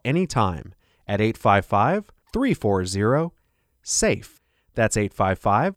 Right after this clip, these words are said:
three four zero, seven two three three. Also, make sure and ask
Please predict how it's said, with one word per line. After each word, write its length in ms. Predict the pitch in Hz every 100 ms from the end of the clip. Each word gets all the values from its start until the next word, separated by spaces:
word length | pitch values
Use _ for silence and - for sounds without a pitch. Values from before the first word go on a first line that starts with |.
| _ _ _
three 300 | _ 220 254
four 320 | 190 110 95 92
zero, 480 | 101 104 123 156 - _ _ -
seven 500 | - 170 175 196 190
two 360 | - 123 123
three 420 | - 113 104 101
three. 440 | 104 107 92 67 - _ _
Also, 560 | 175 220 - 95 - - _ _
make 280 | 110 139 208
sure 280 | - 226 240
and 80 | 214
ask 480 | 139 92 - -